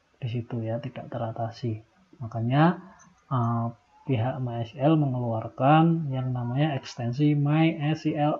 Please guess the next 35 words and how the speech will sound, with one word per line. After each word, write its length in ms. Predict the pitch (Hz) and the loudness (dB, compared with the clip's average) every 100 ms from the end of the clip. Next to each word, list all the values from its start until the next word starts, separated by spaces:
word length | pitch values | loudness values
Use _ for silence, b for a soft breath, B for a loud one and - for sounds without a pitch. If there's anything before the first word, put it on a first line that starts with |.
| - | 2
E, 320 | 220 185 131 143 143 | 6 6 4 0 -2
itu 120 | 143 175 | 2 4
artinya 320 | 147 147 160 | 4 2 2
improvement 720 | 165 160 160 160 170 175 139 123 | 4 4 6 6 8 8 8 2
ya. 240 | 123 135 | -2 -2
Jadi 320 | 120 147 156 | 0 0 0
My 240 | 135 135 131 | 0 -2 -4
S 100 | - | -2
Q 40 | 156 | 2
L 140 | 151 151 | 2 4
improvement 560 | 143 147 131 147 135 | 2 2 2 2 2
yang 120 | 127 117 | 0 -6
sudah 160 | - 127 | -10 -10
diimprove 480 | 139 123 123 - 107 _ _ | -10 -10 -12 -14 -16 _ _
kayak 160 | - - - | -20 -20 -20
gitu 200 | - 107 | -12 -10
ya. 40 | 107 B B B - | -10 B B B -2
Nah, 160 | 143 110 B B - | -2 -2 B B 8
driver 320 | 170 170 190 | 12 12 12
yang 240 | 185 180 | 10 10
lain 400 | 175 175 208 247 | 10 10 10 8
ada 640 | 175 160 - 185 208 220 - _ | 4 2 8 10 10 8 2 _
P 80 | 185 | 4
D 240 | 175 175 180 | 8 10 10
O 200 | 160 135 | 10 8
ya, 160 | 139 151 | 4 2
P 160 | 151 | 2
H 160 | 139 131 | 0 2
P 160 | 160 | 0
Data 320 | 151 131 139 135 | 0 -2 -2 -4
Object 560 | - - 139 120 - _ - | -6 -6 -2 -2 -4 _ -6
ya. 240 | 120 135 b b _ | -4 -4 b b _
Nanti 280 | 135 131 202 | -2 6 8
kalau 280 | 208 175 160 | 10 8 6
sudah 600 | 147 143 131 127 123 | 0 -2 0 0 -2